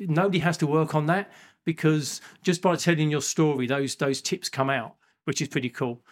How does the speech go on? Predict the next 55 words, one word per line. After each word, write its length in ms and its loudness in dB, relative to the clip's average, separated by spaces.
And 140 4
the 40 6
last 300 2
thing 120 2
is 200 0
to 100 -2
have 140 2
fun. 340 2
You 80 2
know, 60 4
we 120 8
have 120 0
to 80 -8
do 180 4
a 40 4
lot 240 2
of 60 0
stuff 340 0
on 80 2
a 60 0
day-to-day 380 2
basis 460 -2
that 140 -6
isn't 240 -4
fun, 360 -2
and 80 -2
we 80 0
just 160 -4
have 140 0
to 40 -8
kind 220 -2
of 60 -2
get 180 -2
through 240 -2
it. 240 -8
So 260 2
if 160 2
we 60 0
can 100 2
do 140 2
something 460 0
that's 200 -4
enjoyable 580 0
for 200 0
us 200 -2
to 100 0
record, 640 0
but 100 2
also 380 4
for 80 -6
the 100 -4
people 520 0
that 300 -4
come 240 0
on 320 -4